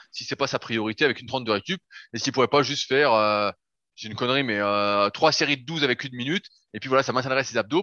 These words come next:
pour garder cette énergie qu'il avait mis pour les abdos, pour d'autres muscles ou d'autres exercices qui, euh, sur lesquels c'est la priorité.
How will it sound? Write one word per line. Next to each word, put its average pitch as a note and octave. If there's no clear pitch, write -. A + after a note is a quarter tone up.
pour A2+
garder C#3+
cette -
énergie C3
qu'il C3
avait C3
mis C3+
pour A#2
les G#2+
abdos, A2+
pour G#2+
d'autres D#3+
muscles D#3+
ou A2
d'autres C#3+
exercices D3
qui, D3
euh, G2+
sur A2+
lesquels C#3+
c'est -
la G#2+
priorité. G#2+